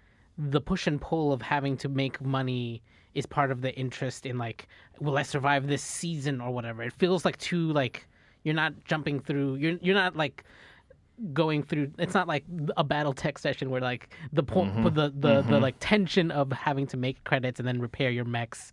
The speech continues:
Speaker 1: is part of the gameplay loop. This feels like I don't actually know how the currency is functioning, especially given that you can just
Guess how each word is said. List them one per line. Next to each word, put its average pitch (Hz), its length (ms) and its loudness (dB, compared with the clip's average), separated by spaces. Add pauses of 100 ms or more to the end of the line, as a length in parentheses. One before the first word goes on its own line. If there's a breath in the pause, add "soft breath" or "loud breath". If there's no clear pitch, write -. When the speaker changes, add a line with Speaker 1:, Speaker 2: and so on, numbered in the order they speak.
(160 loud breath)
Speaker 1:
is 139 140 0
part 131 280 0
of 117 160 -4
the 123 120 -4
gameplay 120 880 -2
loop. 123 260 -4 (260 loud breath)
This 143 180 -2
feels 131 360 -2
like 123 380 -4 (640 soft breath)
I 147 80 6
don't 139 240 0
actually 139 340 -4
know 127 280 0
how 120 220 0
the 113 100 -6 (760)
currency 135 420 0
is - 100 -6
functioning, 127 480 -4
especially - 460 -4
given 147 300 -4
that 131 120 -8
you 123 80 -6
can 127 140 -8
just - 300 -6